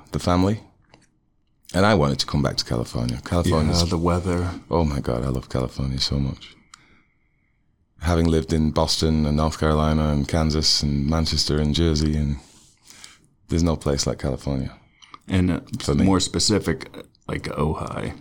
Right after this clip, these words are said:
Speaker 1: I know, this is the gem of the gem.
Speaker 2: Yeah, I feel so bu-,
Speaker 1: Mm-hmm.
Speaker 2: lucky to be here every day. I mean,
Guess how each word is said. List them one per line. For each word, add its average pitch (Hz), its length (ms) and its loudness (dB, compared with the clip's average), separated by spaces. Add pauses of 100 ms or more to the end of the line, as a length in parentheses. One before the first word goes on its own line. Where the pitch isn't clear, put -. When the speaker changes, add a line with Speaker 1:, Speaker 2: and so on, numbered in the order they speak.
(220)
Speaker 1:
I 80 60 4
know, 65 180 2
this 71 200 2
is 73 120 0
the 69 120 -2
gem 71 340 2
of 67 140 0
the - 80 -6
gem. 71 420 0 (140)
Speaker 2:
Yeah, 82 420 0 (300)
I 92 140 -4
feel - 220 -4
so - 200 0
bu-, - 160 -4
Speaker 1:
Mm-hmm. 76 260 2
Speaker 2:
lucky 98 300 2
to 78 60 -2
be 80 180 0
here 78 400 -2 (120)
every 92 280 0
day. 65 500 -2
I - 40 -6
mean, - 300 -6